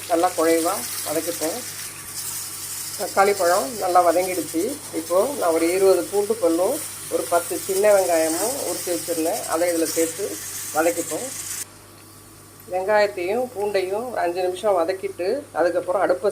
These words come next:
சிம்ல வச்சுட்டு, ஒரு ரெண்டு உங்க தேவைக்கேத்த காரப்பொடி சேர்த்துக்குங்க. நான் ரெண்டு சின்ன ஸ்பூன் மிளகாத்தூள், நாலு ஸ்பூன் மல்லித்தூள்,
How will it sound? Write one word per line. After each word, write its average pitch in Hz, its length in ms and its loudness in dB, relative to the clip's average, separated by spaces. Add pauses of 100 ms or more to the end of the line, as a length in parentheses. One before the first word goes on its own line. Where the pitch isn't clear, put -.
(100)
சிம்ல 185 320 2
வச்சுட்டு, 160 360 -4 (600)
ஒரு 180 120 2 (100)
ரெண்டு 190 260 0 (320)
உங்க 170 220 0
தேவைக்கேத்த 190 540 2 (180)
காரப்பொடி 170 560 0
சேர்த்துக்குங்க. 165 480 -4 (160)
நான் 165 180 2
ரெண்டு 175 180 -2 (120)
சின்ன 202 240 2
ஸ்பூன் 208 260 -4 (680)
மிளகாத்தூள், 185 520 2 (520)
நாலு 175 280 4
ஸ்பூன் 214 260 -4 (100)
மல்லித்தூள், 190 480 0